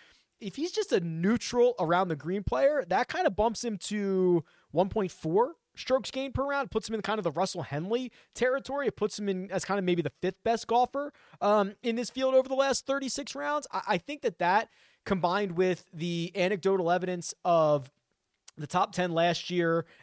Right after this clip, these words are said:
and the, uh, or the top five last year and the made cut the year before, that this might be one of the better spots for him. If you also run the comps to Pebble Beach, McNealy's gonna show up there as well. Again,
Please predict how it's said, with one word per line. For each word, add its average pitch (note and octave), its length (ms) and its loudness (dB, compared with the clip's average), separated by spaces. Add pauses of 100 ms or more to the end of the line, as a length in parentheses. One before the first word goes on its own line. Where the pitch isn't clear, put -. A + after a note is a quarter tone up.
and E3 260 0
the, D3+ 520 -2
uh, C3 640 0
or F3 160 -4
the E3 120 -6
top D3+ 200 -4
five A3 240 4
last E3 260 0
year E3 140 -2
and G3+ 180 0
the A3 60 0
made F#3+ 260 2
cut F3+ 200 -2
the E3+ 60 -8
year E3 120 0
before, F3+ 320 0
that E3 140 -6
this C#3+ 140 -8
might D#3+ 280 -2
be F3+ 300 -4 (200)
one F3 160 0
of F#3 60 2
the E3 60 -2
better E3 180 2
spots D#3 400 -2
for C4 220 -2
him. C4 80 -4
If G3 140 -4
you F3+ 140 -10
also G#3 420 -2
run E3 260 -8
the G3+ 80 -8
comps F3 560 -10 (260)
to - 80 -8
Pebble E3+ 300 -2
Beach, F#3 560 -6 (380)
McNealy's F#3+ 440 -2
gonna G3+ 140 -4
show G3 200 0
up D3+ 140 -2
there F3 160 4
as C3 160 -2
well. E3 320 2
Again, A3+ 720 -2